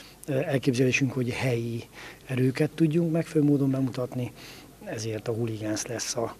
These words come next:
a, ö, csúcsesemény a fesztivál, ö, zárásaként, aki,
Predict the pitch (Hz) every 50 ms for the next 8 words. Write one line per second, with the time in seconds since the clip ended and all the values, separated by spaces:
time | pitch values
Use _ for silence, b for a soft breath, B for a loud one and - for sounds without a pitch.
0 | B B B B B B B B - - 123 113 104 104 104 - - - 120 113
1 | 110 110 110 107 104 b b b b b - - - 143 131 - - 123 117 -
2 | 127 120 117 123 127 131 131 127 120 113 110 - - 123 113 - - 135 120 117
3 | 117 113 107 - B B B B B B B B B - - 117 110 107 107 107
4 | 107 104 107 135 139 156 156 160 147 139 - 139 131 - - 117 120 117 117 117
5 | - 117 107 - - 123 113 110